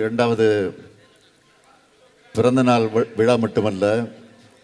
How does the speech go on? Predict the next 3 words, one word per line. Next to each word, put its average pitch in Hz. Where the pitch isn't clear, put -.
நம்மை 120
எதிர்நோக்கி 131
இருக்கக்கூடிய 113